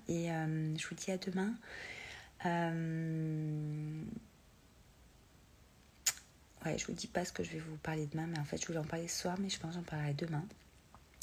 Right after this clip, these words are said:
Bonne nuit, ma belle Lydia. Et, euh, je voulais vous parler de pas mal de choses sur les parts cachées en nous.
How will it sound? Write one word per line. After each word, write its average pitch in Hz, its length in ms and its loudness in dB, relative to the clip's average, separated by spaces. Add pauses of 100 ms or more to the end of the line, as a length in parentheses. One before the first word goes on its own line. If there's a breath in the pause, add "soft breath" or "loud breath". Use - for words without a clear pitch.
(120)
Bonne 123 140 10
nuit, 123 140 12
ma 117 120 10
belle 104 220 6
Lydia. 113 340 0 (1300 loud breath)
Et, 135 260 8
euh, 123 1200 8
je - 160 4
voulais - 180 4
vous - 100 -10
parler 147 260 6
de 147 60 -10
pas 156 120 2
mal 165 220 2
de 143 180 4
choses 160 320 0
sur - 160 2
les 135 140 4
parts - 280 -2
cachées 143 600 2
en 123 120 6
nous. 131 260 6